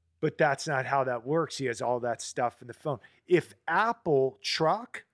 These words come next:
went over the side of the road and spilt a bunch of Apple phones on the road and you could pick up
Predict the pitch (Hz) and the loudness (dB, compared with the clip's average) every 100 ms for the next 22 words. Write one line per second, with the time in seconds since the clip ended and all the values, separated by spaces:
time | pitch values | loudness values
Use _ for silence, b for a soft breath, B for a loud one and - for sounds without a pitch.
0 | _ _ _ _ _ 147 160 165 175 185 | _ _ _ _ _ -2 0 2 2 0
1 | 170 170 - 175 165 165 151 139 151 165 | -4 -4 -4 0 0 0 -2 -2 -2 0
2 | 165 127 - - 175 151 - 127 147 135 | -2 -6 -8 -4 -2 -2 -4 -2 -2 -2
3 | 147 135 139 - 135 - 151 147 151 147 | -8 -4 -4 -4 -8 -8 -8 -6 -6 -6
4 | 160 156 165 170 180 165 127 147 - 139 | -6 -6 -4 0 0 -2 -8 -10 -12 -14
5 | - 143 - 151 156 | -10 -10 -6 -6 -6